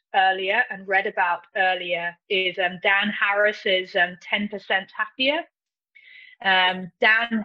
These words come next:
Harris, Dan Harris was, is a journalist, um, an American journalist on, on one of the major networks over in, over in the States. And he's got a very interesting journey around having a,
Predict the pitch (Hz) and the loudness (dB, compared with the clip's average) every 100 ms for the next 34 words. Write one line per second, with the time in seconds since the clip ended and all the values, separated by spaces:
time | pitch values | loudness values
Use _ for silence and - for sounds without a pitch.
0 | - 220 190 180 - - - _ _ _ | 0 2 2 -2 -6 -20 -20 _ _ _
1 | _ _ _ _ _ - - - - 208 | _ _ _ _ _ -20 -20 -20 -20 -8
2 | - 247 269 262 240 220 196 185 - - | 2 4 4 2 2 2 2 0 -8 -20
3 | - _ 226 208 190 190 - - 208 208 | -20 _ -2 2 2 0 -6 -6 -2 0
4 | 226 214 202 190 160 - - - _ 208 | 2 2 2 0 -2 -4 -16 -20 _ 0
5 | 180 175 180 190 202 196 196 214 196 196 | 2 2 0 -2 2 2 0 -2 -4 0
6 | 196 185 185 175 - 190 180 196 185 208 | 2 2 0 -2 -2 -6 -4 -8 -6 -6
7 | 202 196 190 180 180 180 175 208 170 165 | -6 -4 -2 -2 -2 -2 -2 0 -2 -2
8 | - - - - _ _ - 190 185 185 | -10 -20 -20 -20 _ _ -4 -2 -2 0
9 | 185 175 180 175 _ - 196 190 180 175 | -2 -2 -6 -16 _ -2 0 0 -2 -2
10 | 165 - 180 175 - - 185 180 180 - | -8 -4 -2 -2 -4 -6 -4 -4 -10 -20
11 | - - - - 285 - 302 220 208 208 | -20 -20 -14 -2 -2 2 2 4 2 2
12 | 196 196 190 - - - _ - 214 220 | 2 0 -2 -12 -18 -18 _ 0 2 0
13 | - 208 190 180 196 190 185 180 180 175 | -2 -2 -2 0 2 2 2 0 0 2
14 | 170 170 170 - 202 180 175 175 165 165 | 2 2 -2 -4 -2 0 -2 -4 -8 -8